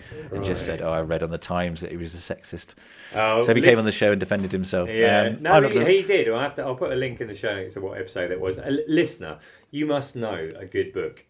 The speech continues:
Speaker 2: uh, about skiing. You know, recommend it to us and then we'll read it.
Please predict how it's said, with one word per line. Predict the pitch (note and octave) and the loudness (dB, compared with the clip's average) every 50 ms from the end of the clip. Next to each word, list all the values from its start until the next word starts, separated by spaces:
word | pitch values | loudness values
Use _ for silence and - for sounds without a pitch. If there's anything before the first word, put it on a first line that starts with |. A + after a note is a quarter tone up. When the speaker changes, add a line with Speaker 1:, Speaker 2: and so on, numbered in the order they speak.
| _ - | _ -18
Speaker 2:
uh, | E2 E2 E2 D#2+ D#2 | -16 -14 -14 -14 -14
about | - F#2 - E2+ E2 E2 D#2+ - | -14 -14 -12 -12 -12 -12 -14 -16
skiing. | - - - F2 D#2+ D2+ D2 D2 D2+ - - | -14 -10 -8 -6 -6 -6 -8 -10 -18 -20 -16
You | F#2+ F#2 | -12 -10
know, | E2+ D#2+ D#2+ | -10 -8 -8
recommend | E2 G2 G2 F#2+ - F#2+ F#2 D#2+ D#2+ D#2 | -6 -6 -6 -6 -6 -8 -8 -8 -8 -10
it | - - - | -12 -12 -14
to | - D2+ D2 | -14 -14 -14
us | D2 - - D#2+ | -14 -14 -14 -14
and | D#2 D#2+ | -12 -12
then | D#2+ D#2 | -12 -10
we'll | D#2 D2+ | -8 -8
read | D#2 D#2 D2+ D2 C#2+ - | -6 -6 -8 -8 -10 -14
it. | D2+ - | -16 -20